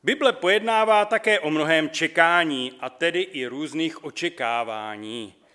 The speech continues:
A já bych se dnes rád zastavil u toho asi nejdůležitějšího ze všech, a to je očekávání na Boha. Žalmista promlouvá k vlastní duši:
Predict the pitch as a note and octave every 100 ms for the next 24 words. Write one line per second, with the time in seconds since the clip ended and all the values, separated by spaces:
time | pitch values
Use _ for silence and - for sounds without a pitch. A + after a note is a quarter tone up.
0 | _ _ _ _ _ _ _ _ _ B2+
1 | C#3+ D#3 F3 - G#3 G#3 F#3+ G3+ E3 E3
2 | F3 F#3+ G3 F#3 E3 E3+ G3 G3 A#3+ G#3
3 | G#3+ G#3+ A#3 A3 G3+ A3 G#3+ G3 G3+ G3+
4 | D#3 F3 - A2 - - - - _ _
5 | _ _ _ _ _ B2 - E3 F3 D3+
6 | - D#3+ D#3 D3 D3 C#3+ C#3+ C#3 B2+ A2+
7 | A#2 F#2 F#2+ _ _ _ _ _ _ _
8 | _ _ _ _ _ E2+ _ _ _ _
9 | _ _ _ _ _ _ _ _ - B2
10 | D3 D#3 D#3+ F3+ D#3+ D3+ D#3 E3 D#3+ D#3+
11 | C#3 D3+ - F3+ D#3+ F3 C3